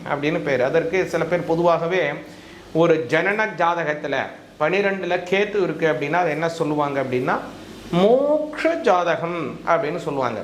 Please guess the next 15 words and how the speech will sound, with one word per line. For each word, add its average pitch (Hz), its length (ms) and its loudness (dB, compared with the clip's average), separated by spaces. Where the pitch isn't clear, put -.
அதாவது 139 340 4
இதற்கு 165 320 4
பிறகு 165 280 4
இவருக்கு 160 260 -2
வேறு 147 180 0
எந்த 160 140 0
விதமான 143 400 0
பிறப்பும் 180 520 0
கிடையாது 143 560 2
அப்படிங்கிறது 165 520 -2
தான் 202 160 2
அதற்கு 143 320 -6
உண்டான 135 440 0
ஒரு 147 160 2
அர்த்தம். 110 340 -4